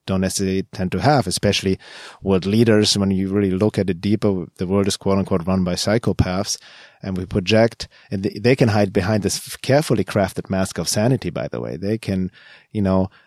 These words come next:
manipulate emotions and show a certain facade that seems to be very grounded, seems to be even very emotional, intelligent, or even spiritually,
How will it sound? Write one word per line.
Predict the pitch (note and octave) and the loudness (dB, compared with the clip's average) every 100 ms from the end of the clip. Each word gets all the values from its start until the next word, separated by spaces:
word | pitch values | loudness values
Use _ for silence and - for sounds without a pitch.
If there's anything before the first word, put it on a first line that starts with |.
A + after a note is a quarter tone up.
| - | -4
manipulate | F#2+ G#2 - G#2+ G2 | 0 0 2 2 4
emotions | G2 G2+ G#2+ G#2 | 4 4 2 0
and | F#2 | -2
show | F#2 A2+ G2+ | 0 2 4
a | F#2+ | 2
certain | G#2+ F#2+ F#2+ | -2 -4 -4
facade | F#2 - G#2+ G#2 | -4 0 2 2
that | G2 F2 | 0 -4
seems | - A2+ A2+ - | -4 0 0 -2
to | |
be | F#2+ F#2 | -2 0
very | G2 F#2+ | 2 2
grounded, | F#2 G2 G2+ F#2 | 4 2 2 0
seems | - G#2 | -2 -4
to | G#2 | -4
be | F2 | -6
even | F2 F2+ | -6 -4
very | F2 | -4
emotional, | F2 F2+ G2 G#2+ G#2+ | -2 0 2 2 0
intelligent, | G2+ G#2 G2+ G2 G2 G2 F#2+ | -2 -2 -2 -2 -2 -4 -4
or | - E2+ | -6 -6
even | F2 E2+ | -6 -6
spiritually, | - - G#2 - G2+ G2+ | -4 0 2 2 2 0